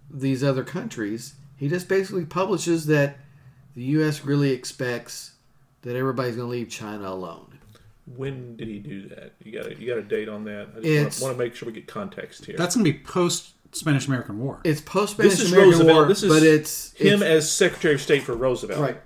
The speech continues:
Speaker 1: but bef-, I believe the open door note comes before Roosevelt's, uh,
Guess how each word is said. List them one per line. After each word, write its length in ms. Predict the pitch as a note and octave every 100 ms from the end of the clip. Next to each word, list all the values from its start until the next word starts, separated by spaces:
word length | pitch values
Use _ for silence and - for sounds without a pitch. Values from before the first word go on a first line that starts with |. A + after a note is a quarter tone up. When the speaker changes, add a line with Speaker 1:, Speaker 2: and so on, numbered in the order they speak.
| _ _
Speaker 1:
but 220 | D3+ D3
bef-, 320 | C#3 - - -
I 120 | B2+
believe 440 | B2 C3+ C#3+ A3 F#3
the 100 | D#3+
open 300 | D#3+ D#3 C3+
door 280 | D3 D3 C#3+
note 440 | C3+ B2 B2 - _ _ _
comes 520 | - C#3 C3+ C3 B2 - _ _
before 540 | B2 A2 - D#3 D3 C3+
Roosevelt's, 840 | C3+ C#3 B2 B2+ B2 A2+ - - -
uh, 160 | B2+